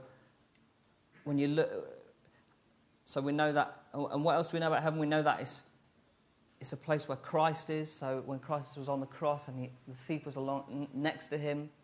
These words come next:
he said, "You know, I'll tell you the truth, today you'll be with me in paradise." So it's, it's, it's where Christ is. Were you to die today, that's where you would go to be w-, with him if you know him. But actually, s-, the story doesn't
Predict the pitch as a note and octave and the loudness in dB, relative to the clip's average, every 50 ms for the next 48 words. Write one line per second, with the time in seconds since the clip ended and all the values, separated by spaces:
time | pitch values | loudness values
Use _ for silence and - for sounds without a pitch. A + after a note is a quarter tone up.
0 | _ _ - D3 - D3 C#3 C3 D3 C3+ C3 B2+ B2+ B2+ B2+ - - - _ _ | _ _ -16 -12 -10 -10 -8 -8 -6 -6 -6 -6 -6 -8 -10 -16 -20 -20 _ _
1 | _ - - - - D#3 C#3 B2+ B2+ B2+ - - C#3+ C#3 C3+ - B2+ B2+ D3 D3 | _ -20 -16 -10 -6 -6 -4 -4 -6 -6 -6 -6 -6 -6 -6 -8 -6 -4 -4 -2
2 | C#3 C3+ C#3 D3 D3 C#3+ C#3 C3+ C#3 C3+ C3 C3 C3 - - C#3+ C#3+ C#3 C3 B2+ | -4 -4 -4 -6 -6 -6 -6 -6 -6 -8 -8 -8 -10 -10 -8 -6 -4 -4 -4 -6
3 | - A2 A2 - - - - - - _ _ _ _ _ - - _ - - - | -8 -10 -10 -12 -16 -18 -18 -18 -20 _ _ _ _ _ -20 -20 _ -12 -6 -2
4 | C3 B2+ - - - C3+ - - - - - - - - - - - - - - | -2 -2 -2 -2 -4 -4 -6 -6 -8 -10 -20 -20 -20 -20 -14 -12 -12 -12 -10 -8
5 | - B2+ - - D3+ D#3+ E3 D#3+ E3 - - F3+ E3 E3 E3 D#3 - - - D#3+ | -10 -8 -2 2 6 6 6 6 4 2 4 6 6 6 6 4 2 2 2 2
6 | D#3+ D#3+ D#3+ - - - - - - - _ _ _ _ _ - - C#3+ C#3+ C#3+ | 2 2 0 -2 -6 -8 -12 -18 -20 -20 _ _ _ _ _ -6 -2 0 0 0
7 | C#3+ D3+ C3+ D#3 D#3 D3+ D#3 D#3 D#3+ C#3+ - D#3 D3 D3 - D#3 - - - D3+ | 0 -2 0 2 4 4 4 2 0 0 2 4 4 4 2 0 -2 -2 0 4
8 | D#3 D3+ D3+ D3 C3+ C#3+ D3+ - D#3+ D3+ D3 D3+ C#3+ C#3 C#3+ - D#3 D#3 D#3 D3+ | 4 4 4 2 0 -2 -2 0 2 4 4 2 0 -2 -2 0 0 0 0 0
9 | D3+ - - C#3+ D3+ D3 - - E3 E3 D#3+ D#3 C#3+ C#3 - C#3+ C#3 D3 D3+ D#3 | -4 -6 -4 -4 -4 -4 -4 -2 0 0 2 2 0 -2 -2 -2 0 2 2 2
10 | D#3+ D#3 D#3 D3+ C#3+ C#3 C#3 D3+ D3+ - - - - - _ _ - - - D#3+ | 2 2 2 2 0 0 0 -2 -6 -8 -16 -20 -20 -20 _ _ -6 -2 -2 -2
11 | D#3 - - - D3 C3+ C3+ C#3 C3+ - - - - _ _ _ _ _ _ _ | -2 -2 -4 -2 -2 0 0 -2 -4 -8 -12 -20 -20 _ _ _ _ _ _ _
12 | _ _ _ _ _ _ _ _ _ _ - - - - - - - - C3 - | _ _ _ _ _ _ _ _ _ _ -14 -14 -14 -14 -14 -16 -10 -6 -4 -2
13 | - D#3+ D#3 D3 C#3 D3 C#3 C3+ | 0 2 2 2 2 0 -2 -4